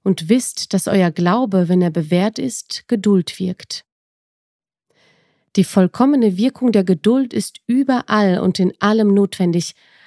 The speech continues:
angefangen von den großen Taten bis zu den kleinsten alltäglichen Dingen, untereinander, zwischen uns Gläubigen. Sie ist auch dafür notwendig,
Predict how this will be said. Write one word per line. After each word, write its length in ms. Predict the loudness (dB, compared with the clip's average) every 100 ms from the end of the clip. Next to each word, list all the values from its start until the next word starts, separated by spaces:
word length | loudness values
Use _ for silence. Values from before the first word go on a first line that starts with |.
| -4
angefangen 580 | 0 2 0 0 0 2
von 120 | 2
den 140 | 2 2
großen 480 | -2 -2 0 -2
Taten 500 | 0 0 0 0 -2 -4 _ _ -4
bis 240 | -2 -2
zu 120 | 0
den 180 | 2 2
kleinsten 760 | 2 2 4 0 -4 0 0 0
alltäglichen 800 | 0 0 2 -2 0 -2 0 2
Dingen, 480 | 2 2 2 -2 -6 _ _ -2
untereinander, 880 | -2 2 2 2 2 2 0 -4 -8 _ _
zwischen 380 | 0 0 0 0
uns 280 | 0 -2 0
Gläubigen. 560 | 0 2 0 -2 -6 _ _ _ _ _ _ _ _ _
Sie 240 | -4 0 0
ist 200 | -2 0
auch 180 | 0
dafür 340 | 0 -2 2 2
notwendig, 640 | 2 2 2 2 2 -2